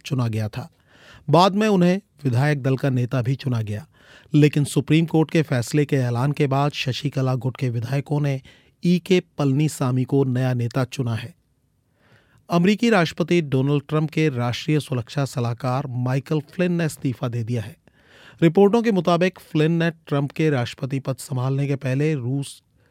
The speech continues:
के राजदूत के साथ अमेरिकी प्रतिबंधों को लेकर चर्चा की थी। अपने इस्तीफे के पत्र में फ्लिन ने ये बात मानी है कि उन्होंने राजदूत के साथ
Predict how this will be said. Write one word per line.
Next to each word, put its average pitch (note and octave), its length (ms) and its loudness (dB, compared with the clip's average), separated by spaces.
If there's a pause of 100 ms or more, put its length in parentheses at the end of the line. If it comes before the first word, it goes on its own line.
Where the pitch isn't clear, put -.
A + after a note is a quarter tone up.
(240)
के D#3 140 2
राजदूत C3 460 0
के C#3 140 -2
साथ C#3 260 -2 (160)
अमेरिकी C#3 440 -2
प्रतिबंधों C3+ 580 -2
को D3 120 -2
लेकर B2+ 300 -2
चर्चा B2+ 360 -4
की A2+ 160 -8
थी। A#2 220 -10 (560)
अपने G#3+ 280 4
इस्तीफे F#3+ 440 0
के F#3+ 120 -4
पत्र C3+ 280 -4
में D3+ 180 0
फ्लिन C3 320 -4
ने C#3 140 0
ये C3 160 0
बात B2+ 300 -6
मानी C3+ 280 0
है E3 160 2
कि F3 160 -4
उन्होंने C3+ 360 0
राजदूत B2 460 -4
के C#3+ 140 -2
साथ C#3 260 -2